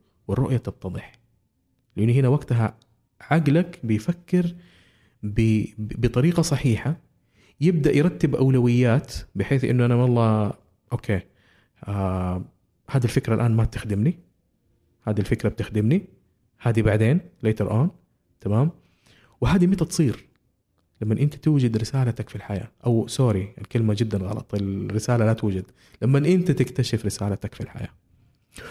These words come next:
وهذا الشيء اللي خلاني أتعالج، على قولة، آه، فيكتور، فيكتور فرانكل في كتابه اللي هو ال-، الإنسان يبحث عن المعنى، يقول لك إنه المعنى،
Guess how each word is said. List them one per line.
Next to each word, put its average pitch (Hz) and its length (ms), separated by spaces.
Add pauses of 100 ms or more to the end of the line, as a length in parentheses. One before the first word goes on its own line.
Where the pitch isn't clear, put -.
(200)
وهذا 135 400
الشيء 143 540
اللي 107 160
خلاني 117 560
أتعالج، 104 680 (160)
على 104 100
قولة، 110 280 (160)
آه، 92 320
فيكتور، 101 380 (180)
فيكتور 120 280
فرانكل 113 480 (320)
في - 80
كتابه 98 460
اللي 92 120
هو 101 140
ال-، 92 220
الإنسان 95 640
يبحث - 320
عن 95 100
المعنى، 98 380 (720)
يقول 165 140
لك 175 140
إنه 143 100
المعنى، 139 480